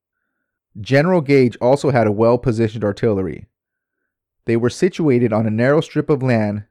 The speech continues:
connecting the then peninsular city of Boston to the mainland city of Roxbury. These two defensive positions helped with British defenses. However, the army was trapped. Militiamen cut off access by land,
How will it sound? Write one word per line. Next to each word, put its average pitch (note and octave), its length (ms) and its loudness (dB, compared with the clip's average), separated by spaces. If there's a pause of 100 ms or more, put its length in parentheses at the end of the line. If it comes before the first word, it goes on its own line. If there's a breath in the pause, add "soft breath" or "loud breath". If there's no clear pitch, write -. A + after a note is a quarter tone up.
connecting B2+ 540 -2
the G#2+ 100 0
then A#2+ 300 -2
peninsular C3+ 500 -4
city B2 360 -2
of A2 120 -2
Boston G2 520 0
to - 100 -14
the G#2+ 100 -4
mainland A2 440 -4
city G2 240 -4
of F#2+ 120 -6
Roxbury. E2+ 600 -6 (1300)
These D3 380 -2
two D#3+ 260 -4
defensive C3 520 -4
positions G#2 560 -4
helped B2 220 0
with G2 160 -2
British A2 300 -2
defenses. F#2 640 -10 (380)
However, A#2+ 360 4
the A2+ 120 0
army B2 280 2
was G#2+ 140 -4
trapped. - 480 -4 (1300)
Militiamen A#2+ 560 0
cut C#3 240 2
off B2+ 200 4
access A2+ 360 -2
by A2+ 160 -2
land, G2+ 440 -4